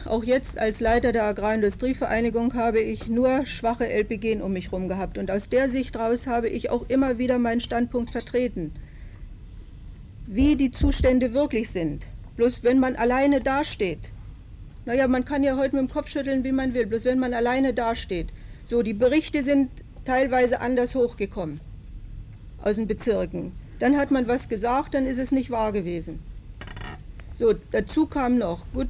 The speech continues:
Parteidisziplin hin, Parteidisziplin her. Man hätte, ja, man hätte müssen mehr machen. Man hätte mehr auftreten müssen, sagen müssen, was wirklich los ist.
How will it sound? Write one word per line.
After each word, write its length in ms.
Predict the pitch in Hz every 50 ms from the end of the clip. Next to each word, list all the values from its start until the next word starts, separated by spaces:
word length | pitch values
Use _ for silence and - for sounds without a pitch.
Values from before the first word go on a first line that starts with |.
| -
Parteidisziplin 840 | - 262 - - 285 277 285 247 277 247 - 285 240 - - 277 269 269
hin, 240 | 269 285 277 277 269
Parteidisziplin 840 | - 269 254 - 254 240 240 233 247 233 - 254 - - 247 233 233
her. 200 | 233 240 220 214
Man 160 | 196 196 208
hätte, 360 | 240 262 269 269 247 202 -
ja, 180 | 202 214 220 240
man 200 | 262 269 262 262
hätte 240 | 277 254 247 247 220
müssen 320 | 202 185 185 - 196 190
mehr 120 | 185 185 185
machen. 360 | 175 170 165 - - - - - - - - - - - - -
Man 120 | - 208 226
hätte 240 | 254 262 254 277 262
mehr 420 | 247 247 247 254 254 254 277 254 247 - - - - -
auftreten 560 | 240 294 285 - - - 285 277 277 269 262
müssen, 320 | 262 262 285 269 254 240
sagen 380 | - - 214 220 233 240 247 247
müssen, 260 | 233 233 247 247 220
was 180 | 226 226 226 233
wirklich 320 | 226 220 208 208 202 196
los 280 | 190 170 160 165 - -
ist. 180 | 160 165 -